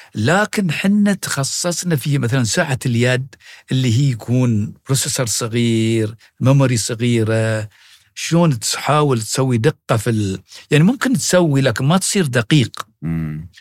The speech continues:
Speaker 1: حنا لا، وصلنا إلى مرحلة دقة في المواعيد، في الأوقات وكذا، فتميزنا فيها.
Speaker 2: جميل. من عملائكم أبو، أبو عبد الله؟ م-،
Speaker 1: عملاء
Speaker 2: مطاوعة فقط؟
Speaker 1: لا، لا، لا.
Speaker 2: <laughs>
Speaker 1: شوف،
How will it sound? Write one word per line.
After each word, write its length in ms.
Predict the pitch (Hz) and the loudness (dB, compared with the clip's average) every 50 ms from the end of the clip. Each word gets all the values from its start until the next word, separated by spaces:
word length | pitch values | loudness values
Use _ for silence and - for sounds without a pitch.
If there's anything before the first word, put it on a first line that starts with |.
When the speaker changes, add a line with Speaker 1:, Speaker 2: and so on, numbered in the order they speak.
| _ _ | _ _
Speaker 1:
حنا 160 | - 185 202 | -2 0 2
لا، 240 | 214 196 185 160 - | 2 2 2 0 0
وصلنا 460 | - 135 135 123 - 165 156 147 135 | -2 -2 -2 0 0 0 2 2 2
إلى 100 | 127 123 | 2 2
مرحلة 420 | 120 123 110 104 - 123 127 123 120 | 0 0 -2 -2 -2 -2 0 0 0
دقة 420 | 113 110 120 110 - _ - 113 | 0 -2 -4 -4 -4 _ -4 -4
في 100 | 101 - | -2 -4
المواعيد، 920 | 104 104 104 101 104 107 104 104 104 107 95 90 - 101 101 101 101 101 101 | -4 -6 -6 -6 -8 -6 -4 -4 -2 -2 -2 -2 -2 -2 -2 -2 -2 -4 -6
في 80 | - 95 | -8 -6
الأوقات 680 | 95 98 92 95 95 - - - 110 107 101 95 - | -6 -6 -6 -6 -8 -6 -4 -4 -2 -2 -4 -6 -10
وكذا، 380 | 95 95 - 95 95 101 - - _ - - - - _ _ _ | -12 -10 -10 -10 -10 -10 -12 -18 _ -20 -20 -20 -20 _ _ _
فتميزنا 720 | 262 - - 294 285 294 285 269 285 185 135 131 123 104 90 | -6 -6 -4 -4 -2 0 0 0 0 0 0 0 -2 -2 -2
فيها. 420 | - 87 82 76 69 73 - - _ _ _ _ - | -4 -8 -10 -10 -10 -14 -18 -20 _ _ _ _ -6
Speaker 2:
جميل. 240 | 90 80 71 - - - - - - - - - - | -4 -4 -4 -6 -8 -14 -20 -20 -20 -20 -10 -2 0
من 180 | 202 254 302 | 0 2 2
عملائكم 720 | 294 240 208 170 139 123 104 - 85 82 - - - 82 | 2 2 2 2 2 2 0 -2 -4 -6 -6 -4 -4 -4
أبو، 420 | 80 71 73 76 71 71 69 67 65 65 65 64 64 64 _ _ _ _ _ _ _ _ _ | -4 -4 -6 -6 -6 -6 -6 -8 -10 -10 -12 -14 -16 -20 _ _ _ _ _ _ _ _ _
أبو 120 | 62 65 | -14 -14
عبد 160 | 67 69 - | -12 -10 -10
الله؟ 220 | 73 67 64 64 - - _ _ _ _ | -10 -10 -10 -12 -14 -16 _ _ _ _
م-، 80 | - 120 - | -6 -6 -6
Speaker 1:
عملاء 400 | 117 104 123 120 151 156 151 143 | -2 0 2 2 4 4 4 4
Speaker 2:
مطاوعة 260 | 139 131 123 107 123 | 4 4 4 2 2
فقط؟ 320 | - - 107 - 131 107 - - - _ - | 0 -2 -2 -2 -2 -4 -4 -6 -16 _ 0
Speaker 1:
لا، 160 | 117 139 139 | 2 4 4
لا، 160 | 135 139 117 | 4 4 2
لا. 220 | 107 95 87 156 147 | 2 2 2 4 4
Speaker 2:
<laughs> 80 | 147 - | 4 2
Speaker 1:
شوف، 160 | 113 - 117 | -2 -6 -8